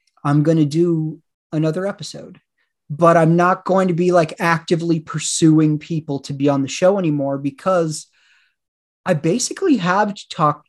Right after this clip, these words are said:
to most people. I have a guest scheduled for September <laughs> that will be very exciting.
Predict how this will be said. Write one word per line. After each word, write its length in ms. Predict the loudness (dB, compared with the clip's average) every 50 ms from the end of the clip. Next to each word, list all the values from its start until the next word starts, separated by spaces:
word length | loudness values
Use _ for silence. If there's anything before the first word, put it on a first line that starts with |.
| _ -14
to 440 | -4 0 0 0 0 0 -4 -8 _ _ _ _ _ _ _ _ _ -6
most 300 | -4 -4 -4 -4 -6 -4
people. 280 | -2 -2 0 2 2 2
I 80 | 4
have 240 | 2 2 2 2 2
a 40 | 0
guest 440 | 0 0 0 -2 -2 -4 -6 -10 -12
scheduled 720 | -12 -12 -6 -4 -4 -4 -4 -4 -4 -6 -6 -6 -6 -6
for 100 | -6 -6
September 880 | -6 -4 -6 -6 -6 -8 -8 -6 -4 -4 -2 -4 -4 -6 -8 -10 -12 _ _ _
<laughs> 160 | _ _ 0
that 220 | 2 4 4 4
will 160 | 4 2 2 2
be 220 | 2 2 0 0
very 380 | 0 0 -2 0 0 0 0 0
exciting. 680 | -2 -2 -6 -6 -6 -4 -4 -4 -4 -4 -6 -6